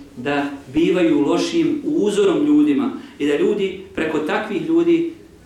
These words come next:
posmatraju ili ne, imaju, stvaraju negativnu sliku o islamu. To je ono što, dakle,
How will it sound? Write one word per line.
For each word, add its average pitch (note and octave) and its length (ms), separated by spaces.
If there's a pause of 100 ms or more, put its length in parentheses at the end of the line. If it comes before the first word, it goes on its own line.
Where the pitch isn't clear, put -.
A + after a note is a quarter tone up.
(220)
posmatraju D#3 720 (220)
ili D3+ 420 (220)
ne, F#3 240
imaju, F#3 200
stvaraju F#3 440
negativnu F3+ 460
sliku D3+ 320
o - 20
islamu. A2+ 480 (1800)
To G#3 100
je A#3+ 60
ono C4+ 360
što, G#3 240
dakle, G#3 560